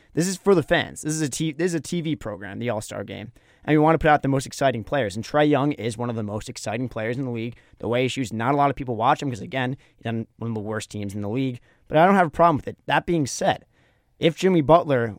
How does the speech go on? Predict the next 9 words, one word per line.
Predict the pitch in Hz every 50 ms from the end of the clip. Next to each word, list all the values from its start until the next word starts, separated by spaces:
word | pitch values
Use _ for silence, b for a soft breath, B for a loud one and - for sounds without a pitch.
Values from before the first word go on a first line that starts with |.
| _ _
was | 127 127 123 117 110 - - - _ _ _ _
in | - 139
the | 127 113
guard | 104 - 151 170 226 220 156 110
section, | - - - 107 - - - 101 101 -
and | - 123 143 123
he | 110
should | 107 - - 220 226 135
be, | 113 117 110 107 104